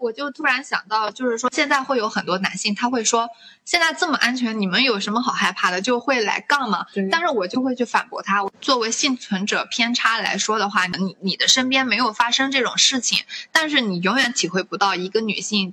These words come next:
Speaker 1: 就比方说在晚上十一点钟走在路上的时候，
Speaker 2: 突然后面有一个人跟着了。
Speaker 1: 对，他会浑身就是，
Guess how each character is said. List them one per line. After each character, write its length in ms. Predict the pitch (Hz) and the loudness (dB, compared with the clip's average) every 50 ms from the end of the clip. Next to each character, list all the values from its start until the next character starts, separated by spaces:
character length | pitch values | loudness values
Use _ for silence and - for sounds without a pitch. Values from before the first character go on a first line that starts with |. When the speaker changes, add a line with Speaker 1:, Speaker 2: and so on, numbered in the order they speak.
| - _ - | -8 _ -2
Speaker 1:
就 140 | - 220 208 | -2 -2 -2
比 200 | 208 - 151 - | -2 -4 -2 0
方 160 | 190 190 202 | 0 0 0
说 100 | 214 214 | 0 0
在 140 | 202 214 202 | 2 2 2
晚 140 | 156 107 | 0 0
上 120 | 175 175 185 | 0 2 4
十 200 | - - 190 190 | 4 4 4 2
一 80 | 214 | 2
点 160 | 220 208 - 156 | 2 0 0 0
钟 140 | 160 190 202 | -2 -2 -2
走 120 | - - | -2 -2
在 120 | - 151 170 | -2 0 0
路 160 | 214 254 247 | 0 0 0
上 220 | 226 - 214 190 175 | 2 2 0 0 0
的 100 | 160 180 | -2 -2
时 100 | - 185 | 0 0
候， 140 | 175 180 - - - - - - | -2 -2 -4 -8 -16 -18 -18 -6
Speaker 2:
突 140 | - - 262 | -2 0 0
然 160 | 247 214 214 | 2 2 0
后 140 | 208 - 262 | 0 0 0
面 300 | 247 220 196 190 185 196 214 | 0 0 0 -2 -2 -4 -2
有 120 | 190 185 | -2 0
一 80 | 180 196 | 0 2
个 120 | 208 233 | 0 0
人 160 | 220 202 202 208 | 0 0 0 0
跟 200 | - 247 254 262 | 0 0 0 0
着 80 | 254 349 | 0 2
了。 60 | 311 | 2
Speaker 1:
对， 140 | 262 220 202 | 2 2 0
他 240 | 185 185 - 359 370 | 0 2 2 2 2
会 160 | - 427 381 | 0 0 -2
浑 260 | 277 - 277 247 247 | 0 0 0 0 0
身 320 | 311 - 381 370 403 381 349 | 0 0 0 0 0 0 0
就 140 | 392 392 | 0 0
是， 400 | 349 320 302 269 240 277 285 - | 0 2 2 2 0 0 -2 -4